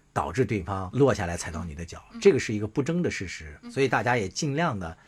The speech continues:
Speaker 1: 让自己不伸脚过去，往往就伸脚过去导致对方受伤的，在这个排球场上的约定俗成的，大家都会道歉，都会表示歉意。
Speaker 2: 哦，嗯，那他每次都表示歉意吗？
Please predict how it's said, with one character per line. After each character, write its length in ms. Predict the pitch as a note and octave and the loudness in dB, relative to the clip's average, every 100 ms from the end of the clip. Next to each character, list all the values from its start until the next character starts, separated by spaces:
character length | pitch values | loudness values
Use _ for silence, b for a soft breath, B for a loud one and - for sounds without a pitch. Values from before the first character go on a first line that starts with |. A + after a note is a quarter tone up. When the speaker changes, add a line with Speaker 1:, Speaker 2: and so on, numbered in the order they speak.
| B B | B B
Speaker 1:
让 200 | A2+ G#2 | -6 -4
自 140 | A2 | -4
己 300 | F#2+ F2+ D#2 - b b - | -6 -8 -12 -14 b b -2
不 100 | C3+ | 0
伸 160 | A#2 | 0
脚 140 | G#2 D#2+ | -4 -6
过 160 | F2+ | -10
去， 160 | - D2+ | -12 -4
往 180 | F#2 D3 | 2 2
往 160 | A#2 | 2
就 100 | A2+ | 0
伸 220 | G2+ D3 | -2 0
脚 100 | D3 | 0
过 140 | G2 G#2+ | 0 -2
去 140 | G2+ - | -6 -8
导 200 | - E2+ | -4 -4
致 100 | F2+ | -4
对 180 | A2+ B2+ | -2 -2
方 220 | A2 A#2 | -2 -4
受 180 | A#2+ A#2 | -2 -2
伤 160 | G#2 A2+ | -2 -6
的， 80 | G2+ | -4
在 160 | A#2+ | -4
这 120 | G2+ | -4
个 180 | G2 F#2+ - | -8 -10 -12
排 120 | - | -4
球 100 | C3+ | -2
场 100 | A#2+ | 0
上 120 | F#2+ G#2+ | -2 -4
的 80 | |
约 180 | G2+ C3 | 0 0
定 140 | C3+ G#2+ | 0 -4
俗 200 | - A2 | -6 -8
成 220 | - G2 | -6 -4
的， 180 | A2+ - B B B B | -6 -6 B B B B
大 140 | - A2 | -2 0
家 80 | |
都 100 | A#2 | 2
会 140 | D3+ G#2+ | 2 0
道 180 | G2+ E2 | -4 -6
歉， 260 | - E2+ _ | -10 -14 _
都 120 | G#2+ | 0
会 100 | A#2+ | 0
表 180 | - - | 0 -2
示 80 | A3+ - | -2 -2
歉 220 | B2 E2+ | -4 -6
意。 180 | D#2+ - | -10 -12
Speaker 2:
哦， 20 | |
嗯， 120 | A#3+ A#3 | -12 -8
那 100 | D4 | -8
他 240 | C#4 C#4+ | -6 -6
每 160 | C#4 F#3 | -6 -8
次 320 | - - A3 | -12 -14 -14
都 140 | G#3+ | -12
表 160 | A3 D#3+ | -12 -12
示 160 | - G3+ | -14 -18
歉 160 | G#3+ | -18
意 260 | G3 - | -20 -20
吗？ 100 | F#3 | -20